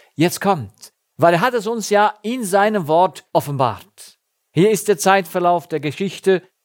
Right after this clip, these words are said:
und die Bibel bringt uns das erste Kommen, den Tod, die Endzeit,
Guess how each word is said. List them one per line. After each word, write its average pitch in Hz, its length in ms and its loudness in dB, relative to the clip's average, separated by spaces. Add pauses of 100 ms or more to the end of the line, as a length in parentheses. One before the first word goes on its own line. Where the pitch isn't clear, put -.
(160)
und 127 140 -6
die 139 60 0
Bibel 185 280 2
bringt 185 340 0
uns 190 300 -2
das 135 160 -10
erste 175 400 -4
Kommen, 180 440 -2 (260)
den 131 140 -4
Tod, 185 500 2 (160)
die 160 140 -6
Endzeit, 175 680 0